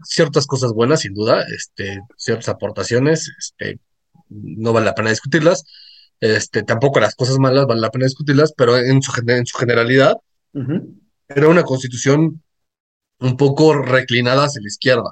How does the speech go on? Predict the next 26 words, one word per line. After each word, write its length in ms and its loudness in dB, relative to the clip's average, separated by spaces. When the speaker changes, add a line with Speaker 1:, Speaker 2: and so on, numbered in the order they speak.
Speaker 2:
Ah, 120 -14
sí. 100 -20
Speaker 1:
No 160 2
tan, 200 2
no 120 2
tan 120 4
radicalizada, 680 2
no 120 0
era 160 4
un, 440 0
vaya, 340 -2
no 120 0
era 100 2
un 120 2
Venezuela, 540 0
un 220 -4
Corea 260 0
del 100 -2
Speaker 2:
Ujú. 80 -2
Speaker 1:
Norte, 280 -4
un, 520 -10
un, 180 -6
una 100 -10
Unión 180 0
Soviética, 480 0
¿no? 160 -4